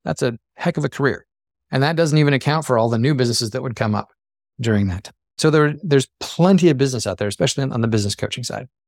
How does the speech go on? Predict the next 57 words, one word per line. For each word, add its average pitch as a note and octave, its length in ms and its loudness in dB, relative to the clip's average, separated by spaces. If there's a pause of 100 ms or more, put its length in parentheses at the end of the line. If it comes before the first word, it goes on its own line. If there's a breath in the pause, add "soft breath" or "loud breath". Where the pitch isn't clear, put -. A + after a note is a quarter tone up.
(540)
And B2+ 80 -2
so D3 80 4
I C3+ 80 4
learned D#3+ 380 4
that G#2 240 2
from G2 160 -10
him. - 140 -20 (480)
And C3+ 220 0
so D3+ 320 2
I F#3 220 4
got C3+ 300 -2 (180)
to - 80 0
the A#2+ 80 2
point B2+ 260 0
where C3 240 2
I C#3 120 2
would E3 140 2
reach D3 180 2
out C3+ 160 0
to C3 100 -6
other A#2 120 -4
coaches. - 480 -6 (440)
And C3 100 -2
I C3 80 2
knew F#3 280 4
a - 120 -4
bunch A2 380 -2
of A#2+ 60 -4
other G#2+ 140 -2
coaches, G2+ 400 -2
and C3+ 220 0
some D3 240 2
of D3 140 2
them D#3 160 4
were D3 100 4
business C3 380 2
coaches, C3+ 360 -2
some B2 200 0
of A2+ 100 -4
them A#2 140 -4
were G#2+ 100 -6
career B2 340 2
coaches, D3 480 0
some A#2+ 220 2
of G#2+ 120 -2
them G#2+ 180 -6
were G2+ 100 -4
relationship C#3 560 2
coaches, C#3 420 0
some G#2+ 220 0
of G2 80 -6
them G#2+ 160 -4
were G#2+ 140 0
leadership C3+ 480 2
or G2 80 0
executive. C3 440 -2
It - 80 -16